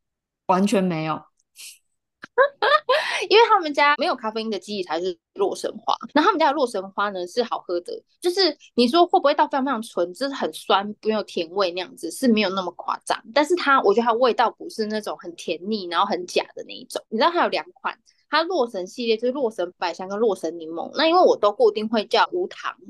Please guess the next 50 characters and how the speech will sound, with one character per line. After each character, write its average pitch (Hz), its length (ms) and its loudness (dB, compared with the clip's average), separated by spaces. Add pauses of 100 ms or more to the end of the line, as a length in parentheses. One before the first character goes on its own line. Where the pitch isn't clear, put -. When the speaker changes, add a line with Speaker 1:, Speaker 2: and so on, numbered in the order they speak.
Speaker 2:
然 185 120 -2
后 214 100 2
做 233 140 2
常 180 260 -4
温 180 180 -6
或 202 140 -4
热 202 300 0
的， - 180 -10
所 - 180 4
以 226 40 8
一 220 160 -2
定 240 200 -2
选 165 300 -4
百 - 180 -4
香。 160 320 -6 (100)
为 302 120 4
什 190 140 -2
么 330 120 -12
呢？ - 200 -10
因 349 60 6
为 403 120 6
洛 339 300 6
神 190 280 -2
柠 185 160 -8
檬 175 300 -2
如 202 140 6
果 226 160 6
你 185 120 -8
选 175 220 -6
无 170 180 -4 (100)
糖 - 100 -10 (120)
的， - 160 0 (240)
很 180 240 -2
酸， - 400 -2 (220)
牙 196 220 2
齿 185 160 -4
会 190 160 0
很 - 160 -12
刺 - 260 -6
激， - 320 -12 (240)
可 269 100 4
是 359 120 6
如 294 140 4
果 254 120 6
选 196 220 -2
百 - 220 -2
香 175 220 -10
就 190 180 -2
刚 151 240 -6
好， - 200 -12